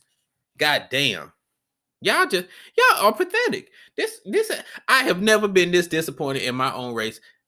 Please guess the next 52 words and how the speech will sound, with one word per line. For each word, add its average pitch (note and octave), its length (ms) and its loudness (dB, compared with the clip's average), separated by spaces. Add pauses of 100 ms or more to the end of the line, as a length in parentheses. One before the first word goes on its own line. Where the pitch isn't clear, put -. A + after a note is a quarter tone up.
(260)
since C#3 280 -8
today. F2 300 -10 (320)
Like, D#3+ 220 0
this G#3 220 2
is, C#3 100 -10 (120)
this C#4 180 2
is E3 140 4
terrible. A#2 480 0
I've A#3 260 2
seen F#3+ 260 0
you F#3+ 120 -2
niggas E3 300 0
do D3 120 -2
some C3 100 -10
stupid - 320 -4
shit. - 260 -6 (220)
But F3+ 140 -4
this, D4+ 220 0 (100)
this D#4 240 -2
here, E3+ 380 0 (180)
this A#4 200 4
here G#3+ 300 2 (120)
has A3+ 120 4
made A3+ 300 4
me G#3+ 180 4
ashamed E3 400 2
to F#3 60 2
be F3+ 160 2
a F#3 60 4
black D3 280 2
man. G#2 240 -4 (220)
Like, G#3+ 240 4
I, A#3 260 2 (320)
I, A3 300 2
I'm A3+ 220 2
sorry. G3+ 360 4 (240)
I A3 180 4
literally G3 380 2
said F#3 320 -2
this. G#2+ 200 -10 (200)
I B3 140 4
am D#3+ 120 -2
ashamed C3 440 -6
to D3+ 40 -8
be D#3 120 -8
a F#3 60 -4
black E3+ 260 -2
man A#2 220 -4
today A#2 280 -6
because A#2 300 -6
of B2 80 -6
that. - 180 -8